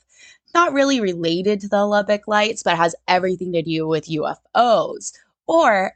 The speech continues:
as the government likes to call it now, U A Ps, unidentified aerial phenomena. So I was able to find the annual report on U A Ps for twenty twenty-two.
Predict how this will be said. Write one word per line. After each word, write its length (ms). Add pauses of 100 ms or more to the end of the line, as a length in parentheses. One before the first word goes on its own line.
(140)
as 160
the 80
government 380
likes 180
to 60
call 220
it 100
now, 240
U 340
A 200
Ps, 480
unidentified 840
aerial 320
phenomena. 680 (1000)
So 440
I 280
was 120
able 260
to 60
find 520
the 240
annual 460
report 580
on 180
U 200
A 180
Ps 400
for 140
twenty 400
twenty-two. 1040